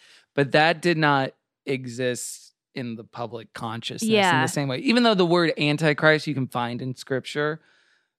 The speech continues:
Speaker 1: but it meant
Speaker 2: Right.
Speaker 1: anti-Christ, like,
Speaker 2: It
Speaker 1: against
Speaker 2: wasn't,
Speaker 1: Christ. <laughs>
Speaker 2: <laughs> yeah, it wasn't like,
Speaker 1: It
Speaker 2: "There will
Speaker 1: was
Speaker 2: be a
Speaker 1: like,
Speaker 2: blonde
Speaker 1: "Your
Speaker 2: man
Speaker 1: kid's
Speaker 2: coming
Speaker 1: being
Speaker 2: out of the
Speaker 1: shitty."
Speaker 2: U N."
Speaker 1: Or
Speaker 2: Yeah.
Speaker 1: yeah, or yeah, there's gonna be some progressive guy that wants to stop nuclear war. <laughs>
Speaker 2: Yeah.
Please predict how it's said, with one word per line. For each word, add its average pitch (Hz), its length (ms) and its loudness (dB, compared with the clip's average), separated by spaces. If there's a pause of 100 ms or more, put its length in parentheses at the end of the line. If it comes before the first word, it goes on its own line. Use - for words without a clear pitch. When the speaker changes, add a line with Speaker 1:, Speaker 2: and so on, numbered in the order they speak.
Speaker 1:
but 190 100 2
it 196 100 6
meant 214 300 4
Speaker 2:
Right. 180 80 2
Speaker 1:
anti-Christ, 160 720 0
like, 147 260 -4
Speaker 2:
It - 80 -14
Speaker 1:
against 156 280 -2
Speaker 2:
wasn't, 226 180 0
Speaker 1:
Christ. 175 440 0
<laughs> 247 40 -6
Speaker 2:
<laughs> - 0 -
yeah, 277 440 4
it 254 80 -2
wasn't 240 280 -2
like, 220 180 -2
Speaker 1:
It 190 60 -14
Speaker 2:
"There 269 100 0
will 311 60 0
Speaker 1:
was 254 60 -4
Speaker 2:
be 233 100 0
a 165 80 2
Speaker 1:
like, 151 100 -2
Speaker 2:
blonde 240 420 2
Speaker 1:
"Your 220 100 0
Speaker 2:
man 220 200 2
Speaker 1:
kid's 226 220 4
Speaker 2:
coming 240 140 2 (100)
Speaker 1:
being 254 40 2
Speaker 2:
out 240 140 4
of 233 60 2
the 196 80 4
Speaker 1:
shitty." 190 240 2
Speaker 2:
U 247 180 2
N." 190 380 0
Speaker 1:
Or 240 100 4
Speaker 2:
Yeah. 233 420 4 (100)
Speaker 1:
yeah, 294 100 -2
or 233 180 6
yeah, 190 220 2
there's 190 280 -2
gonna 208 200 4
be 196 200 0
some 180 360 0
progressive 175 840 0
guy 170 460 4
that 160 180 0
wants 180 320 -2
to 156 80 -14
stop 170 380 2
nuclear 185 580 2
war. 175 680 0
<laughs> 202 120 -4
Speaker 2:
Yeah. 196 500 2